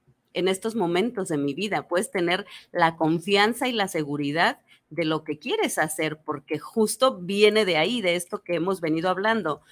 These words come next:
de que tu autoestima esté sana, esté bien y tengas esta claridad y esta capacidad de tomar decisiones, decisiones que llegan muchas veces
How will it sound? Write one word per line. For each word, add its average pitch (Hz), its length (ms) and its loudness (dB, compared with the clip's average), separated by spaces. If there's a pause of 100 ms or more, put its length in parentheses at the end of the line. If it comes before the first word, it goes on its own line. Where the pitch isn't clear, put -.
(300)
de 170 280 0
que 165 560 0
tu 208 80 2
autoestima 202 640 0
esté 220 240 -4
sana, 214 640 0
esté 190 320 -6
bien 208 320 -2
y 175 80 -2
tengas 208 360 -6
esta 226 220 -10
claridad 170 460 -4
y 202 40 -6
esta 208 200 -8
capacidad 165 540 -4
de 196 100 -4
tomar 170 320 -2
decisiones, 165 800 -6
decisiones 165 640 -6 (800)
que 185 120 0
llegan 180 360 4
muchas 196 320 -2
veces 185 400 -8